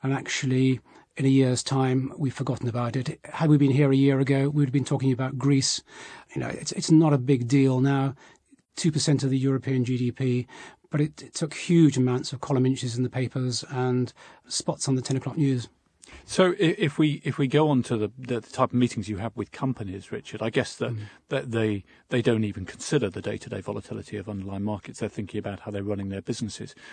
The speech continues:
Speaker 2: What are they saying to you about the, the environment in which the businesses are functioning at the current time?
Speaker 1: I think they, in general, things are okay. Uh, okay d-, doesn't sound terribly exciting,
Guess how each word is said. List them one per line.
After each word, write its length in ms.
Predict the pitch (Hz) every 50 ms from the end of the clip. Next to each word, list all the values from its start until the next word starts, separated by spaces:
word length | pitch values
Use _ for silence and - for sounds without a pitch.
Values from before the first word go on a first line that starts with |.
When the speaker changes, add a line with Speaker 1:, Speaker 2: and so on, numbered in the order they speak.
| - -
Speaker 2:
What 120 | - -
are 20 | -
they 100 | - 160
saying 280 | 147 - 151 131 120
to 140 | 110 - 120
you 60 | 113
about 320 | 107 98 - 107 107 - 113
the, 200 | 113 110 104 104
the 160 | 107 110 113
environment 500 | 107 104 98 117 113 113 110 107 101 -
in 120 | - 107 101
which 360 | 104 104 - - - - - - - - - _ -
the 80 | 120
businesses 500 | - - 117 95 113 104 - - 107 110
are 40 | 104
functioning 460 | - - 135 120 113 - - 110 98
at 80 | 101 -
the 80 | 107
current 260 | - - 107 101 - -
time? 220 | - 107 104 104 _ _ _ - - - - - - - - - - _ - - - -
Speaker 1:
I 100 | - 214
think 160 | 262 269 240
they, 140 | 220 226 214
in 440 | 185 - - - 190 185 196 185 156
general, 720 | 151 165 226 240 233 220 202 180 160 151 143 147 160 156 - - - - - - - - - - - _ _ -
things 240 | - 226 214 180 196
are 140 | - - -
okay. 680 | 233 226 220 208 - - - 208 208 170 147 143 139
Uh, 260 | 147 156 160 - - 247
okay 420 | 240 220 - - 190 202 185 180 175
d-, 120 | 165 - - - -
doesn't 260 | - 220 - 196 165
sound 380 | - - 165 160 160 160 156
terribly 320 | - - 202 185 156 143 147
exciting, 680 | 143 - - - 202 185 160 147 - 127 135 147 -